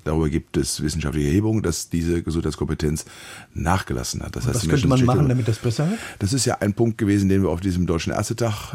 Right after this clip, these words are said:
Speaker 1: äh, besprochen haben, weil wir gesagt haben, es wäre klug und gut, wenn man in Anerkennung dieser Tatsache, äh, sich vielleicht zum Beispiel im Bildungswesen hinsetzen würde und gucken würde, ob nicht Kinder, Jugendliche, Heranwachsende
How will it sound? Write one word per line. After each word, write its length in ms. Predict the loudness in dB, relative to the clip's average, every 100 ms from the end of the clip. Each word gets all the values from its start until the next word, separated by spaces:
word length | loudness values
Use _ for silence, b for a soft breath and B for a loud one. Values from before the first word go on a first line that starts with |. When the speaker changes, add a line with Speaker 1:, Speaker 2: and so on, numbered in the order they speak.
| -6
Speaker 1:
äh, 80 |
besprochen 840 | -4 -4 -6 _ -2 -2 0 -2 -2
haben, 440 | -2 -2 -2 0
weil 160 | 0 -2
wir 100 | -2
gesagt 340 | 0 -2 -2
haben, 440 | -2 -2 -2 -2 -2
es 240 | -4 -4
wäre 180 | -4 -4
klug 240 | -4 -4
und 160 | -2 -2
gut, 360 | -2 -2 -4 -2
wenn 160 | 0
man 420 | 0 0 0 -2 -4 -16 _
in 140 | -4 -2
Anerkennung 640 | -2 -2 -2 0 0 -2 -2
dieser 280 | -2 -2 -2
Tatsache, 640 | -2 -4 -4 -4 -4 -6 B B B B B B -4
äh, 160 | 2 2
sich 240 | 2 -2
vielleicht 400 | -2 0 0 0
zum 100 | -2
Beispiel 220 | -2 0
im 80 | -2
Bildungswesen 500 | 0 -2 -2 -2 0
hinsetzen 420 | -2 -2 -2 -2
würde 200 | -2 0
und 120 | -2 -4
gucken 280 | -4 -2
würde, 200 | -2 -2
ob 220 | -4 -6 -4
nicht 260 | -4 -2
Kinder, 220 | -2 0 0
Jugendliche, 480 | 0 -2 -2 -2
Heranwachsende 640 | -2 0 -2 -4 -2 -2